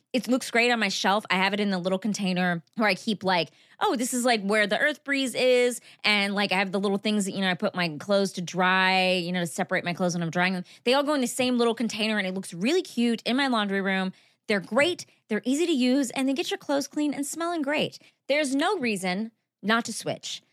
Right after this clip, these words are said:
So right now, our listeners can subscribe to Earth Breeze and save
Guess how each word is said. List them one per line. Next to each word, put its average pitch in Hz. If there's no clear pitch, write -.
So 220
right 320
now, 233
our 330
listeners 156
can 294
subscribe 170
to 339
Earth 208
Breeze 160
and 196
save 185